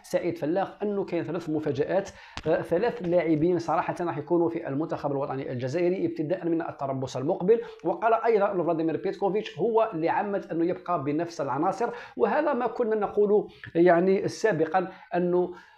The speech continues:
آه، يستحيل أنك تشوف خمسة وعشرين لاعب أو ثلاثين لاعب ثم عندك مباراتين نصيريتين ويقول لك: "لا، لازم تجيب لي بعض العناصر الأخرى اللي كانت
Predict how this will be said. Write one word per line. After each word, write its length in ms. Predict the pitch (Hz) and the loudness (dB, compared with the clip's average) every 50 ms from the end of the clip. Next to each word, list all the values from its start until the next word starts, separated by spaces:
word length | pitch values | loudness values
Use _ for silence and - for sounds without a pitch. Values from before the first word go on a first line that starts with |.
| _ _ _ - | _ _ _ -2
آه، 420 | 151 156 156 156 156 156 156 156 160 | 0 2 2 2 2 2 2 2 2
يستحيل 600 | 165 180 175 175 - 220 196 - - 269 233 - | 2 2 0 2 0 0 0 0 0 -2 -2 0
أنك 340 | - 190 190 185 180 - | -2 -2 -2 -2 -4 -6
تشوف 300 | - - - 202 202 175 | -8 -4 0 0 0 2
خمسة 240 | - 185 170 - 185 | 0 -2 0 2 2
وعشرين 360 | 180 165 170 - 170 175 151 | 2 2 4 4 4 4 6
لاعب 280 | 156 175 175 156 147 139 143 - - - | 6 4 4 4 2 0 -2 -6 -2 0
أو 60 | 160 147 | 0 2
ثلاثين 440 | - 160 165 165 - 147 139 147 | 4 4 4 4 2 0 0 4
لاعب 240 | 165 180 190 220 226 220 - - - - - | 4 6 6 6 4 4 2 -4 -12 -10 -4
ثم 240 | - 233 233 214 214 | -2 -2 0 2 0
عندك 380 | 175 - - 202 180 185 175 180 | 0 0 0 -2 -2 -2 -2 0
مباراتين 600 | 175 160 156 165 165 170 170 170 170 175 170 156 | 0 2 4 4 4 4 2 2 2 0 0 2
نصيريتين 800 | 147 151 151 - 160 151 151 151 151 151 - 196 214 220 208 - | 0 -2 -4 -2 -2 0 0 0 -2 -2 0 0 0 0 0 0
ويقول 340 | 175 170 170 - 196 190 | -2 -2 0 0 0 2
لك: 140 | 185 180 180 | 2 0 2
"لا، 80 | 196 220 | 2 2
لازم 220 | 202 156 170 175 | 2 2 0 0
تجيب 240 | 147 135 185 175 156 | 0 0 -2 -2 0
لي 180 | 175 202 202 160 | 0 0 0 0
بعض 380 | 113 107 196 - - 175 156 | 2 2 0 0 2 -2 -2
العناصر 560 | 170 175 151 160 175 175 175 156 - 196 170 | -2 -2 -2 -2 -2 -2 -4 -2 -2 -2 -2
الأخرى 500 | 160 156 156 - 170 - - 185 180 175 - - - - - | -2 -2 -4 -6 -6 -6 -2 -2 -2 -2 -2 -6 -12 -10 -6
اللي 180 | 156 165 185 175 | -4 -4 -2 -2
كانت 360 | 175 - 175 165 170 165 | -2 -2 -2 -2 -2 -6